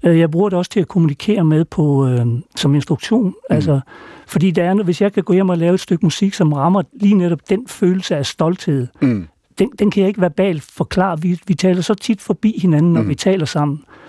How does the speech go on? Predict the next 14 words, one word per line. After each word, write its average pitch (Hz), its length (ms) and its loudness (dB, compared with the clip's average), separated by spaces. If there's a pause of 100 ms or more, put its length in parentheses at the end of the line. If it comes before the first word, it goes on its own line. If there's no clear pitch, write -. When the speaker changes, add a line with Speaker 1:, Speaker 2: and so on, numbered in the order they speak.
Speaker 1:
Vi 202 60 0
tror, 202 240 -2
vi 175 80 -6
forstår 165 380 -4
hinanden, 147 240 -2
men 151 100 -2
det 156 80 -2
gør 175 120 0
vi 180 80 0
ikke. 175 140 0
Men, 170 280 2
men 165 180 2
en 156 100 2
følelse 226 460 -2